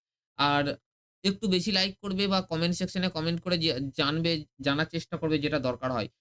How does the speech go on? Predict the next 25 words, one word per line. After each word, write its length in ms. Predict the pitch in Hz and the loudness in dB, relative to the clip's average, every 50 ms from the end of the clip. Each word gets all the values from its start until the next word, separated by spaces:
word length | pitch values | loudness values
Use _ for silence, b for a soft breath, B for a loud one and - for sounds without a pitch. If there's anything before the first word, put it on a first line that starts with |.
| _ _ _ _ - | _ _ _ _ -2
তোমাদের 340 | 160 160 175 185 185 208 202 190 | 0 2 2 2 2 2 2 2
জন্য 180 | 202 208 202 202 | 2 2 2 2
আমি 140 | 196 185 | 2 2
এত 120 | 175 170 185 180 | 0 0 -4 -6
খাটাখাটনি 480 | - - - 147 160 170 170 170 175 165 | -8 -10 -10 -6 -4 -2 -2 -2 -2 -2
করছি। 300 | 156 139 - _ - - - _ _ _ _ _ - | -4 -4 -6 _ -16 -20 -20 _ _ _ _ _ 0
তো 60 | 147 143 143 139 135 127 123 - | 2 4 4 4 4 2 0 -2
এইসব 300 | - 151 - 190 180 175 165 - _ _ _ _ _ - | -2 -2 2 2 2 0 0 -4 _ _ _ _ _ -4
তোমার 220 | 170 156 156 151 147 - - - | -2 0 0 0 0 -2 -4 -2
এর 140 | 147 165 165 - _ | -2 -2 -2 -2 _
পরিপ্রেক্ষিতে 560 | - 156 156 165 170 185 190 190 - 202 185 160 | 2 2 4 4 2 0 -2 -2 -4 -2 -2 -2
তোমাদের 300 | - 156 151 160 170 175 180 | -2 -2 -2 0 0 0 0
শুধু 220 | 180 - 175 170 190 | -2 -4 -2 -2 -2
একটা 140 | 190 - | -2 0
লাইক, 300 | 185 156 131 127 131 120 - _ _ _ _ _ _ _ - | -2 -2 -2 -2 -4 -6 -8 _ _ _ _ _ _ _ -18
একটা 180 | 139 - - 170 | -12 -6 -4 0
লাইক 240 | 160 147 147 165 180 - _ - | 0 2 2 0 0 -2 _ -2
থাকলেই 300 | 202 190 190 185 165 143 - | 0 0 2 2 2 0 0
আমি 200 | - 143 156 170 175 | 0 0 2 4 4
হয়তো 220 | 170 165 160 170 | 4 2 2 2
এইখানে 320 | 160 151 147 160 156 151 147 143 - _ _ _ _ _ - | 0 0 0 -2 -2 -2 -2 -4 -6 _ _ _ _ _ -2
বা 60 | 151 147 | -2 0
একটু 240 | 120 160 165 - - 165 | 0 0 -2 -2 0 2
যদি 140 | 170 175 175 | 2 2 2
তুমি 160 | 170 170 170 | 2 2 2